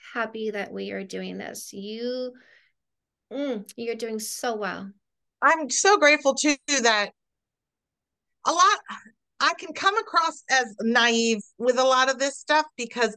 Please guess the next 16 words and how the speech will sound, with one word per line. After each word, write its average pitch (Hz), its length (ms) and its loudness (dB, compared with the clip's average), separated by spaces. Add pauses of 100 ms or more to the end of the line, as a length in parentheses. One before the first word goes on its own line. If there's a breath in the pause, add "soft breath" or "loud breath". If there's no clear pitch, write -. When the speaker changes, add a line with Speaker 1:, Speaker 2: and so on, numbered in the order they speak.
Speaker 2:
I 220 320 0 (1000)
have, 262 280 -4 (240)
I'm 226 160 -2
forty-five, 254 640 2
but 220 100 4
I 214 40 4
haven't 220 340 0
had 240 360 0
years 202 300 -2
of 190 120 -6
experience 214 640 -2
of 208 140 -6
dating 247 520 2 (520)
because 226 380 -2
of 226 120 -6
my 208 460 0